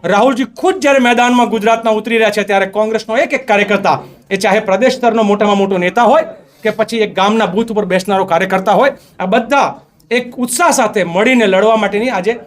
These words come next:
બે દિવસમાં રણનીતિ બનશે. નજીકના જ ભવિષ્યમાં આપ સૌને જોવા મળશે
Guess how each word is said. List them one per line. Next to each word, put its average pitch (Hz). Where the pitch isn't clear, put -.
બે 196
દિવસમાં 214
રણનીતિ 214
બનશે. 247
નજીકના 294
જ 196
ભવિષ્યમાં 220
આપ 214
સૌને 320
જોવા 262
મળશે 247